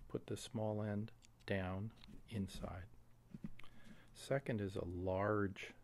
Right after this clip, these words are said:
pinion gear. There's a square side. There's a cutout side. The cutout side goes over the small pinion gear, clicks into place.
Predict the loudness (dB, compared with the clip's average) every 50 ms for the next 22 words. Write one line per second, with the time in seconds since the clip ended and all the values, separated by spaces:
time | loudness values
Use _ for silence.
0 | -18 -18 -8 -4 -2 0 0 0 -2 -4 -4 -2 0 0 0 0 -2 -4 -8 -14
1 | -20 -20 -12 -6 -6 -6 -4 -4 -6 -6 -8 -4 -2 2 2 2 2 2 0 -2
2 | -2 0 0 -2 -4 -8 -16 -20 -18 -16 -14 -14 -14 -14 -16 -18 -18 -14 -12 -12
3 | -12 -12 -14 -14 -14 -12 -10 -10 -12 -12 -12 -14 -16 -18 -8 -4 -2 -2 -2 -2
4 | -4 -4 -2 0 0 0 0 -2 -4 -6 -4 -4 -2 -2 -2 -4 -6 -10 -14 -20
5 | -20 -20 -20 -16 -12 -10 -6 -4 -4 -2 0 2 2 4 4 2 0 -4 -8 -6
6 | -2 -2 -2 -2 -2 -6 -8 -6 -4 -2 -2 -2 -4 -6 -10 -16 -16 -18 -20 -20
7 | -20 -18 -8 -2 0 0 0 0 -2 -2 -4 -6 -12 -10 -6 -4 -4 -4 -4 -4
8 | -4 -4 -4 -4 -2 -2 -2 -2 -2 -2 -4 -6 -6 -6 -4 -2 0 0 0 -2
9 | -4 -8 -10 -12 -6 -4 -4 -2 -2 -4 -6 -6 -6 -6 -8 -10 -10 -8 -8 -8
10 | -8 -8 -12 -14